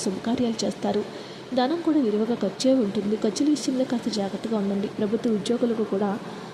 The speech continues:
బదిలీలు అయితే ఉంటాయి. గృహ మార్పులు కూడా ఉంటాయి. దేవాలయ దర్శనం చేయడం చాలా మంచిది. క్రయ విక్రయాల్లో లాభాలు పొందుతారు. ఏ పని చేసినా మీది పై చేయడానికి ఇది అతి అద్భుతమైనటువంటి సమయంగా చెప్పుకోవచ్చు. సంఘంలో గౌరవం ఉంటుంది. విపరీతమైన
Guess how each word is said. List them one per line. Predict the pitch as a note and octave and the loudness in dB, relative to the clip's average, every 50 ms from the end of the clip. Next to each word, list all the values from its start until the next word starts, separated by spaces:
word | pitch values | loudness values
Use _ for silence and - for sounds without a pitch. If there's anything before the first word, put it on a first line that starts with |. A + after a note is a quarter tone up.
| - - A3+ | -10 -4 -2
బదిలీలు | A3+ A#3 A3+ C#4 C4+ D4+ D4 C4+ | 0 2 2 2 2 2 2 2
అయితే | A#3+ - B3+ A3+ | 2 2 0 0
ఉంటాయి. | G3+ G3 F#3+ F#3+ G3+ G3+ G3 - - | 0 0 0 0 0 0 0 0 0
గృహ | A#3+ A#3+ B3 D4 | 0 0 0 0
మార్పులు | D4+ C4+ A#3 A3 - B3 A#3+ | 0 0 0 0 0 0 0
కూడా | - G#3+ G3 G#3+ G#3+ | 2 2 0 2 2
ఉంటాయి. | G3+ G3 F#3+ - G3+ G3 G3+ G#3 - - - - - - - - - - - A#3 | 0 0 0 2 2 2 2 2 0 -4 -8 -10 -12 -14 -14 -14 -14 -8 0 2
దేవాలయ | B3+ B3+ C4 D4+ D#4+ D#4+ E4 D#4+ | 4 4 6 6 6 6 6 6
దర్శనం | - C4 A3+ - - B3+ A#3 - | 4 2 0 0 0 -2 -2 0
చేయడం | - F#3 F#3 - A3 A3 - A#3 | 0 0 0 0 -2 -2 0 0
చాలా | G#3 G3 G3+ G#3+ | 0 0 0 0
మంచిది. | A3 A3 G3 - - - G#3 | 0 0 0 0 0 -2 -2
క్రయ | - - G#3+ G#3 G#3+ G#3+ | 0 0 0 2 2 2
విక్రయాల్లో | G#3 - - - B3 B3+ B3+ B3 B3 | 2 0 0 2 2 4 4 4 4
లాభాలు | A3+ G#3 F#3 F#3+ F#3 A3 A#3 A#3 - | 2 2 2 0 0 0 0 0 0
పొందుతారు. | G#3+ G3+ F#3+ - - G3+ G3 G#3 G3+ - - - - - - - - - | -2 -2 -2 0 -2 0 2 0 0 -2 -4 -10 -12 -14 -14 -10 -4 0
ఏ | B3+ C4+ | 2 2
పని | C#4 - E4 D#4+ D#4+ - | 2 2 2 2 2 2
చేసినా | D#4 C#4+ C#4 - C#4 A#3+ | 0 0 0 0 0 0
మీది | A3 G3+ F#3+ A#3 A#3+ - | 0 0 0 0 0 0
పై | G#3+ G3 F#3+ - | 0 0 0 2
చేయడానికి | - C4 C4 A3+ - A3 G#3+ G#3+ G#3+ - A#3+ | 2 2 2 2 2 0 -2 -2 -2 -2 -2
ఇది | G#3 G#3+ A3 A3 G3+ | -2 0 -2 -2 -2
అతి | F#3+ - - A3+ | -2 0 0 0
అద్భుతమైనటువంటి | G3 F#3+ G#3 - - - C4+ C#4+ C4+ C#4 - B3+ A3+ A3+ B3 - - | 0 0 -2 -2 -2 -2 -2 0 -2 -2 -2 -2 -2 -2 -2 -2 -2
సమయంగా | G3+ G3 G3+ G3+ G#3+ A3 G#3+ - G#3 | -2 -2 0 0 0 0 0 -2 -2
చెప్పుకోవచ్చు. | F#3 - - - G#3+ F#3+ F#3+ - - G3+ | -4 -4 -4 -2 -2 -2 -2 -2 -2 -2
సంఘంలో | G3+ - G#3+ G3+ G3+ G#3+ G#3+ A3 A3+ G#3+ G#3 G3+ | -2 0 0 0 0 0 0 0 0 0 2 2
గౌరవం | F#3+ G3 A3 A3 | 2 2 2 2
ఉంటుంది. | G3+ F#3+ F#3+ - F#3+ G3+ G3+ G3 - - - - - - - - - - - | 2 0 0 0 0 0 0 -2 -2 -6 -10 -14 -14 -14 -14 -16 -8 -4 -2
విపరీతమైన | C4 C4+ - F4 F4 F4 F4 E4+ E4 | -2 2 2 2 2 4 2 2 2